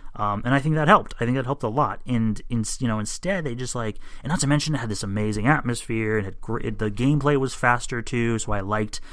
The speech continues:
playing my character more. I liked, like, controlling character more. I liked the abilities and the flavor more. So it, and I liked a lot of the bosses, you know, and there's just, like, things like that that helped,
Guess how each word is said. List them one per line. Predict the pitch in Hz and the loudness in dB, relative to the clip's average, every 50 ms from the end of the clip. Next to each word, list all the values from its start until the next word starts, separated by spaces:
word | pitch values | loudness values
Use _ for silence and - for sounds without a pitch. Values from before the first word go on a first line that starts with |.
| - - - - - - | -10 -10 -10 -10 -10 -4
playing | - - 113 113 120 120 117 117 117 113 | 0 2 2 4 4 4 4 2 2 0
my | 107 98 101 | -2 -4 -6
character | - - 110 104 110 107 107 - - 113 110 110 107 107 110 110 | -6 -4 -2 0 0 0 -2 -4 -4 -4 -2 -2 -2 -4 -4 -2
more. | 107 107 110 110 110 107 107 | 0 0 2 2 2 2 2
I | 101 | 2
liked, | 98 98 101 98 - - | 0 0 -2 -2 -4 -6
like, | 104 98 - | -8 -8 -8
controlling | - 110 92 - - - 107 101 101 101 104 101 101 101 101 104 - - - - - - - - - | -8 -8 -8 -6 -6 -4 -2 -2 -2 -2 -2 -2 0 0 -2 -2 -4 -6 -8 -10 -10 -10 -12 -12 -6
character | - 113 107 104 98 - 110 101 | -4 -2 -2 -2 -2 -2 -2 -2
more. | 98 101 104 101 | 0 0 0 0
I | 98 | 0
liked | 95 95 98 - | 0 -2 -4 -4
the | - 104 | -4 -4
abilities | 95 92 92 104 101 104 104 101 101 101 98 98 | -4 -2 -2 0 0 2 2 2 0 0 -2 -2
and | 95 92 | -4 -6
the | - | -8
flavor | - - 104 101 98 95 98 98 95 | -8 -6 -6 -6 -4 -4 -4 -4 -4
more. | 95 98 95 95 95 | -2 -2 -2 -2 -2
So | 95 - 127 113 | -2 -2 -2 -2
it, | - 131 127 117 - - - | -2 -2 -2 -4 -6 -8 -6
and | 120 107 | -6 -4
I | 101 | -2
liked | 104 101 - - | -2 -4 -4 -6
a | 98 | -6
lot | 98 95 | -6 -6
of | 95 92 | -6 -4
the | - | 0
bosses, | 101 135 147 143 131 - - 135 127 123 120 117 120 | 4 4 6 6 4 2 0 0 0 0 0 -2 -2
you | 123 117 | -2 0
know, | 117 117 113 110 | 0 2 2 2
and | 110 107 104 107 107 - - - - - - - | 0 0 0 -2 -4 -6 -10 -14 -12 -10 -6 -2
there's | - 160 | 0 0
just, | 175 208 - | 0 0 0
like, | 185 160 147 127 - - - - - | 2 2 2 2 -2 -6 -12 -12 -8
things | - - 175 165 151 135 | -2 0 2 2 2 2
like | 123 123 135 | 0 0 0
that | 202 190 151 - - | -2 -2 -2 -4 -8
that | 110 - | -8 -8
helped, | - - 254 214 156 131 113 - - - | 0 4 6 6 6 6 2 -2 -6 -8